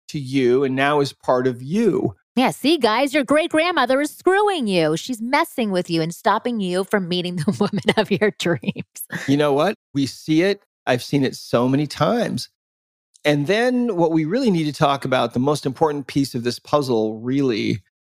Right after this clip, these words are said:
Speaker 1: has to do with the heart.
Speaker 2: Mm-hmm.
Speaker 1: And let me just explain, you know, back when I was in practice working with people in releasing emotional baggage, there were times when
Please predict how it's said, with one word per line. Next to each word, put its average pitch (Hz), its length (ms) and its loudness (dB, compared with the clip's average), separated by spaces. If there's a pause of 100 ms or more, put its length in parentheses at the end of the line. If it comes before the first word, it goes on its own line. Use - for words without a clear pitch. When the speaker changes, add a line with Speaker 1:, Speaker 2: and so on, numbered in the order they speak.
(220)
Speaker 1:
has 131 260 2
to - 100 -4
do 139 80 2
with 131 120 0
the - 60 -4
heart. - 560 -2 (420)
Speaker 2:
Mm-hmm. 151 280 0 (340)
Speaker 1:
And 151 120 2
let 202 140 0
me 330 100 2
just 185 260 -2
explain, 151 600 0 (240)
you 165 120 -8
know, 160 100 2
back 180 340 0
when 247 120 0
I 214 60 2
was 180 140 0
in 143 80 -4
practice 139 480 0
working 139 240 0
with 139 120 2
people 135 280 -2
in 127 100 2
releasing 131 380 -2
emotional 120 440 2
baggage, 113 500 0 (400)
there 147 80 4
were 226 100 0
times 131 720 -2
when 123 640 0